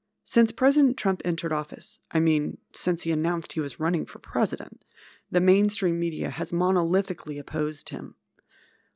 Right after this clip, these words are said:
What the Democrats do or don't do is almost irrelevant. As Steve Bannon accurately observed,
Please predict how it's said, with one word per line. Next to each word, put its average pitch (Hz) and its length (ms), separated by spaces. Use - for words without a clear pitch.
What 190 160
the 190 80
Democrats 220 540
do 165 380
or 151 120
don't 156 300
do 147 280
is 151 120
almost 180 360
irrelevant. 170 640
As - 140
Steve 185 280
Bannon 165 380
accurately 170 560
observed, 147 640